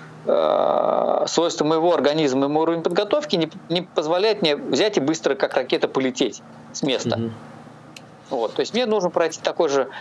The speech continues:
Speaker 1: процесс, когда я начал не спеша и потихонечку прибавляю, прибавляю, прибавляю скорость, и в результате, э, мне хватает и силы, и энергии на всю дистанцию. А вот тут получилось, что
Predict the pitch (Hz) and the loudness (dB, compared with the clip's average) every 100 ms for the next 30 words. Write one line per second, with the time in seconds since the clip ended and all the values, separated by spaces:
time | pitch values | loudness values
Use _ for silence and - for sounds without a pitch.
0 | - - 156 - 277 - 160 160 151 151 | -6 -2 0 0 -2 0 0 2 2 2
1 | 143 139 123 - 185 - 226 262 254 - | 0 0 -2 -2 -2 0 2 2 0 -8
2 | - - - 151 185 240 - 170 151 143 | -8 -4 -2 -2 0 -2 0 -2 0 0
3 | 156 175 156 151 143 147 151 131 - - | 2 2 2 2 0 2 2 2 0 0
4 | 147 143 147 - 240 269 233 - - - | 2 4 2 2 2 2 0 -6 -20 -20
5 | - - 147 143 151 165 214 220 - 165 | -14 -2 0 2 0 0 0 -2 0 2
6 | 143 127 127 117 113 113 117 120 143 151 | 4 4 4 4 4 2 2 2 2 2
7 | - 143 156 143 139 131 202 185 139 147 | 2 0 0 0 0 0 0 2 2 0
8 | 170 135 120 - 143 117 - - 127 - | 0 0 0 -2 -2 -2 -2 -4 -6 -6
9 | - - 123 135 180 233 208 160 - 160 | -4 -2 -2 -2 -2 -2 -2 0 0 0
10 | 143 - 143 | 0 0 0